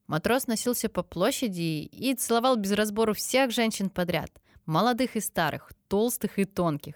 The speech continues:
Я наблюдал, но желания сфотографировать не появлялось. Неожиданно он схватил что-то белое, я едва успел поднять камеру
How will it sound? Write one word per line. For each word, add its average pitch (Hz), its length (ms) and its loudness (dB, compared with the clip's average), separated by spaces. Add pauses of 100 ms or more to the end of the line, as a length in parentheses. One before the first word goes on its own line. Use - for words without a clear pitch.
Я 165 260 2
наблюдал, 269 480 2
но 277 160 2
желания 247 400 2
сфотографировать 233 760 -2
не 220 100 2
появлялось. 214 720 0
Неожиданно 233 480 0
он 381 60 -6
схватил 269 400 0
что-то 196 320 0
белое, 156 480 -2 (180)
я 170 160 2
едва 175 560 0
успел 165 260 -2
поднять 160 420 -4
камеру 226 540 0